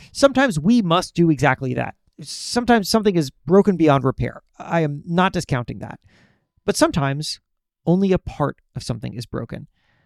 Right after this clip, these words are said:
Fixing it requires difficult, precise work. It requires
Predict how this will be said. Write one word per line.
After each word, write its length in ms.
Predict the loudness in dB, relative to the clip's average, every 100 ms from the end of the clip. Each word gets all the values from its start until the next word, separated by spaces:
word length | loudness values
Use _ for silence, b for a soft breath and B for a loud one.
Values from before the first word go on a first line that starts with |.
| _ 2
Fixing 360 | 2 2 2
it 160 | 2 0
requires 640 | -6 -4 0 2 2 -2 -4 0
difficult, 560 | 2 2 -4 -6 -8 -20 -12
precise 640 | -8 -6 -4 -4 -4 -10 -14 -6
work. 360 | -6 -6 -12 -20 _ _ _
It 120 | -6
requires 480 | -4 0 2 4 2